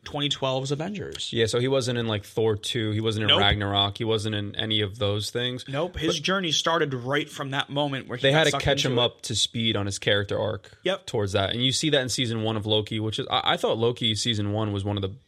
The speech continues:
Speaker 2: the best Marvel
Speaker 1: Oh,
Speaker 2: shows that
Speaker 1: yeah.
Speaker 2: they did.
Speaker 1: I really wish
Speaker 2: Same
Speaker 1: it
Speaker 2: thing
Speaker 1: was
Speaker 2: with this one.
Speaker 1: I really wish the season was eight season, uh, eight episodes versus, um, six. But, you know, again,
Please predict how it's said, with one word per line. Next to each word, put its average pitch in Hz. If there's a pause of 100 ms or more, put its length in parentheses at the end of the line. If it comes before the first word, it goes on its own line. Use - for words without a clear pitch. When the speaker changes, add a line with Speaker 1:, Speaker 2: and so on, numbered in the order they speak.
(140)
Speaker 2:
the 101
best 107
Marvel 147
Speaker 1:
Oh, -
Speaker 2:
shows 104
that 113
Speaker 1:
yeah. 107
Speaker 2:
they 98
did. 113
Speaker 1:
I 180
really 180
wish 165
Speaker 2:
Same 247
Speaker 1:
it -
Speaker 2:
thing 311
Speaker 1:
was 262
Speaker 2:
with -
this -
one. 110 (260)
Speaker 1:
I 147
really 160
wish 151
the 151
season 139
was 131
eight 139
season, 117
uh, 120
eight 151
episodes 120
versus, 117
um, 113
six. -
But, -
you -
know, 123
again, 113